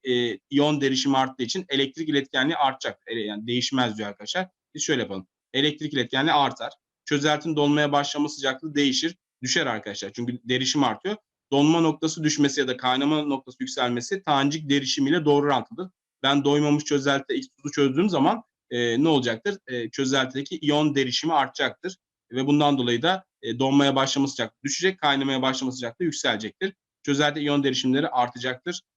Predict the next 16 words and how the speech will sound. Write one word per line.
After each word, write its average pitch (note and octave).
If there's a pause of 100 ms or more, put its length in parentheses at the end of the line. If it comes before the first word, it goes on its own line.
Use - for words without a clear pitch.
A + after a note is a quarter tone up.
(120)
E, A#2
ama B2+
tuzun C3+
çözünürlüğü C#3
değişecek. C#3
Çözünürlük D#3+
sonuçta, D3 (280)
e, B2
belli D#3
sıcaklık C#3+
ve C3
basınca C3
çözebileceği C#3
maksimum D#3
madde C#3+
miktarıdır. C3